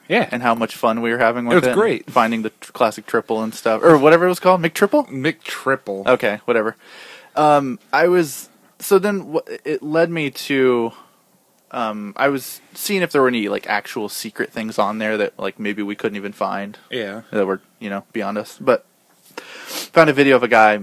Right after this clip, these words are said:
Speaker 2: mobily ordering, and he wasn't using the kiosk, but he was using, like, the online menu. Uh, blah, blah, blah.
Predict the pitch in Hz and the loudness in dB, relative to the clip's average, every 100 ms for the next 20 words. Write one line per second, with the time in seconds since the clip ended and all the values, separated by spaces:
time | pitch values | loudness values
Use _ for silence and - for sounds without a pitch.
0 | 101 - 127 127 123 113 110 143 185 123 | -6 -14 0 2 2 0 0 2 2 2
1 | 107 104 107 _ _ - _ _ - 123 | -2 -6 -14 _ _ -20 _ _ -2 0
2 | 117 113 110 - _ _ _ _ _ _ | 0 -4 -10 -18 _ _ _ _ _ _
3 | _ _ _ _ 147 185 185 156 135 123 | _ _ _ _ -4 2 2 2 -2 -2
4 | 110 - 135 117 127 123 120 117 113 104 | -4 0 0 2 0 -2 -2 -2 -4 -6
5 | 98 104 104 98 98 98 95 95 98 - | -6 -4 -4 -4 -8 -8 -10 -10 -12 -14
6 | _ - 98 - 120 123 107 95 95 | _ -10 -10 -2 2 4 4 2 -2